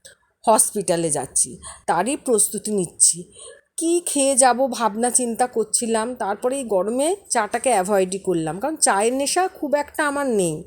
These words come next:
আর হাজব্যান্ডও বলল, "থাক, এখন আর চা করতে হবে না, করলেই আবার চায়ের বাসন বেরোবে, সেগুলো কি সকালবেলা মেজে ঘষে আবার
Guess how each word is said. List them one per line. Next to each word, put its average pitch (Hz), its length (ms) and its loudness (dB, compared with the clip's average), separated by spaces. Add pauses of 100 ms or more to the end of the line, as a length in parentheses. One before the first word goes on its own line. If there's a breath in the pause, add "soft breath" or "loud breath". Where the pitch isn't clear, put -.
(360 loud breath)
আর 320 120 0
হাজব্যান্ডও 247 560 0
বলল, 277 240 2
"থাক, 262 380 -2
এখন 233 240 0
আর 240 80 0
চা 202 320 0
করতে 214 280 -4
হবে 226 160 -2
না, 254 100 -2
করলেই 208 480 0
আবার 240 140 2
চায়ের 214 340 0
বাসন 208 360 -2
বেরোবে, 208 320 0
সেগুলো 185 360 -4
কি 226 120 -4
সকালবেলা 202 560 -2
মেজে 202 300 0
ঘষে 190 300 0
আবার 196 360 0